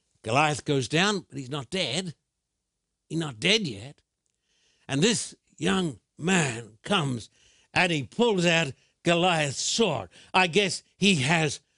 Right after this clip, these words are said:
a battle lifting up the sword. But within a moment,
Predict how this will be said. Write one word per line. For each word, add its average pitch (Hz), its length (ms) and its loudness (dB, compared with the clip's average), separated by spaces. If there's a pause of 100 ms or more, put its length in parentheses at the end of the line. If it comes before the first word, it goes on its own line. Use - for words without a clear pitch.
(100)
a 170 100 4
battle 151 540 0 (180)
lifting 175 520 0 (180)
up 180 200 2 (240)
the 147 100 -4
sword. 104 880 -4 (360)
But 175 200 2
within 175 680 2 (100)
a 170 120 4
moment, 175 520 2